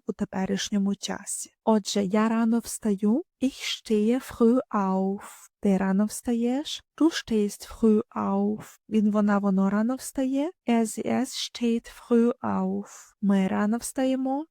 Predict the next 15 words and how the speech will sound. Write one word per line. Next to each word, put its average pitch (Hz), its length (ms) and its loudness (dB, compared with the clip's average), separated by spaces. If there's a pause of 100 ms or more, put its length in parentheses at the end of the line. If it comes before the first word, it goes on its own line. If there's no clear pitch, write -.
Wir 214 240 2
stehen 247 800 -2
früh 240 480 2
auf. 196 520 -2 (240)
Ви 202 280 0
рано 214 300 -2
встаєте. 254 720 -6 (220)
Ihr 233 240 4
steht 240 1000 -2
früh 240 460 4 (120)
auf. 196 520 0 (220)
Ви 233 280 2
або 208 240 -2
вони 202 480 0
рано 220 480 -2